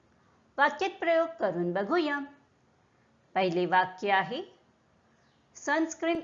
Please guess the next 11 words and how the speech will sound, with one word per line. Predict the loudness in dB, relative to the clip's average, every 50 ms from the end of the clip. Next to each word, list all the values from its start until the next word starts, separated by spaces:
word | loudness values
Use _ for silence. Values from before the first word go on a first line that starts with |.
| -2
is | -2 0 2 2
a | 2 2
defender | 2 -4 -4 -2 -2 -2 -2 0 0 0 -2 -2 -4 -8 -18 -20 _ _ _ _
against | -2 -2 0 2 2 2 0 -2 -4 -8 -4 -2
harmful | 0 0 2 0 -2 -4 -4 -4 -4 -4 -4 -4
rays." | -2 -2 -2 -2 -2 -6 -10 -18 -20 -20 _ _ _ _ _ _ _ _ _ _ _ _ _ _ _ _ _ _ _ _ _ _ _ _ _ 0
दुसरा | 0 0 0 2 2 2 4
वाक्य | 6 6 4 4 2 -2 -2 4 6
आहे, | 6 6 4 2 -4 -6 -6 -10 -20 -20 _ _ _ _ _ _ _ _ _ _ _ _ _ _ _ _ _ _
"The | 4 4 4
antivirus | 6 4 2 2 2 2 2 4 6 8 8 8 8 6 4 2